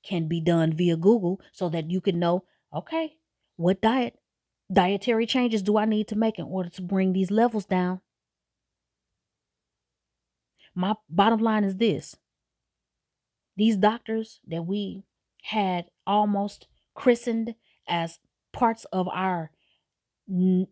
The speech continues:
necessary life, they're not quite as necessary as they seem on the outside, are they? Now, it's been an ordeal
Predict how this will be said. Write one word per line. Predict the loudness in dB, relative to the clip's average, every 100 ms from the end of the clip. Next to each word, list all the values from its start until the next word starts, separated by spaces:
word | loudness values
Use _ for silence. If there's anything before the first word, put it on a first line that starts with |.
| _
necessary | -2 2 2 2 0 -2 2 4 4
life, | 2 0 -4 -8 -20 _ _ _ _ -4
they're | 2 4
not | 4 0 -4 _ _
quite | -4 0 0 0
as | -4
necessary | -4 -4 -6 -4 -2 -4 -10 -18 _ -8
as | -6 -4
they | -4
seem | -2 -2 -2 -4 -4
on | -6
the | -4
outside, | -6 -6 -8 -12 -16 _ _ _
are | -2 -2
they? | -4 -14 _ _ _ _ _ _ _ _ _ _ _ _ _ _ _ _ _ _ _ _ _ _ _ _ _ _ _ _ _ _ _
Now, | 0 0 -4 _ _ 0
it's | 2 4
been | 2
an | 2 2
ordeal | 0 2 0 0 -4